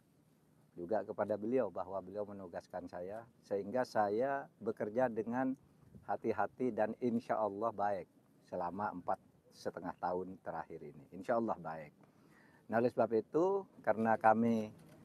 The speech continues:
diberi tugas dan menerima tugas, eh, dengan saling menghormati, maka saya tidak akan tinggal gelanggang colong pelayu.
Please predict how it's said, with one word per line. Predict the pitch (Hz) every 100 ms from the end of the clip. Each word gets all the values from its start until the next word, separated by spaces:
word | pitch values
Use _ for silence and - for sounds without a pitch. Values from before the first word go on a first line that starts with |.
| - - -
diberi | 110 107 113 107
tugas | 120 98 110 98 82 - - - -
dan | - 110 107
menerima | 107 107 110 107 110 104
tugas, | 110 101 95 80 - - - - - - - - - - - -
eh, | 101 98
dengan | 95 104 101
saling | 92 98 101 101
menghormati, | 95 92 98 90 87 127 123
maka | 104 -
saya | 117 104 110 120
tidak | - 101 98 85 -
akan | 117 113 - - - -
tinggal | 113 110 107 104 104 101
gelanggang | 104 104 101 107 117 123 -
colong | 98 95 101 98 90
pelayu. | 90 90 92